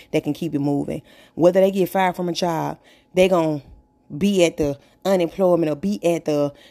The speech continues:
the, the, the, the temp service the same day, next day. I know a hand, I can literally count on my hand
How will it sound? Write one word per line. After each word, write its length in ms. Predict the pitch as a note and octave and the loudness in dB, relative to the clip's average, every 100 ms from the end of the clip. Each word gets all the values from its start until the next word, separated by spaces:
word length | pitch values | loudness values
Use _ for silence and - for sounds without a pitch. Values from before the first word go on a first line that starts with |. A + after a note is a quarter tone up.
| - | -2
the, 140 | D3+ | -2
the, 180 | D3+ D3 | 0 -2
the, 160 | D3+ C#3+ | -2 -2
the 100 | C#3 | -4
temp 300 | - A3+ F3 | -4 -4 -2
service 340 | F3+ E3 D3+ | -2 0 0
the 80 | D3 | -6
same 440 | - F#3 F3+ F3 | -6 -4 0 0
day, 160 | E3+ E3 | 2 2
next 240 | E3 D#3 | 2 0
day. 200 | D3+ D3 - - - - | -2 -4 -6 -20 -14 -6
I 140 | A3+ | -2
know 320 | A#3 G#3 F3 D#3 | 0 2 0 -2
a 80 | |
hand, 640 | D3+ E3 - A#3+ A#3+ A3+ - | -6 -10 -4 -2 0 0 -2
I 100 | A3 | -2
can 200 | F#3+ F#3+ | 0 2
literally 320 | G#3 F#3+ F3 | 2 2 -2
count 280 | - G#3 F3+ | -4 -6 -2
on 160 | E3 | -2
my 140 | D#3+ D#3+ | 0 -2
hand 400 | E3 D#3 C#3 | -2 -4 -6